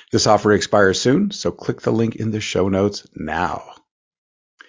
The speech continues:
Thanks so much for joining me. I'm your host, Benjamin Bernstein. I record these forecasts as an audio podcast and a video, so take your pick. The video version includes detailed chart graphics, which you can also see in my written forecasts at astroshaman dot com.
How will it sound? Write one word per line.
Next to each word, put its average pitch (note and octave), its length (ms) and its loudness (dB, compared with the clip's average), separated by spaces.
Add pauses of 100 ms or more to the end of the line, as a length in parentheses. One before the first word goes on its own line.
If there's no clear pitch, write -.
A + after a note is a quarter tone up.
(600)
Thanks A2 220 2
so B2 80 4
much A2+ 180 4
for B2 120 0
joining B2 320 4
me. G#2 280 2
I'm G2+ 160 0
your F#2+ 120 0
host, A2+ 340 0
Benjamin G2+ 380 -2
Bernstein. G#2+ 640 -2
I - 60 -10
record G2 380 -4
these G2+ 140 -6
forecasts G#2 600 -4
as F#2+ 160 -8
an F#2 80 -8
audio G#2 340 2
podcast F2+ 600 -2
and E2+ 120 -8
a E2 60 -6
video, G#2+ 580 0
so - 220 -10
take F2 200 -10
your F#2+ 100 -8
pick. - 380 -6 (520)
The A2+ 80 0
video A#2 320 4
version G#2 340 2
includes G2+ 380 -4
detailed A#2+ 560 -2
chart - 280 -4
graphics, - 600 -6
which G2+ 160 -2
you F#2 60 -8
can G2 100 -2
also F2+ 320 0
see G2+ 240 -2
in F#2 100 0
my F2+ 120 2
written G2 420 -2
forecasts F2+ 800 -4 (220)
at - 100 -6
astroshaman E2+ 800 -4
dot - 240 -10
com. - 340 -4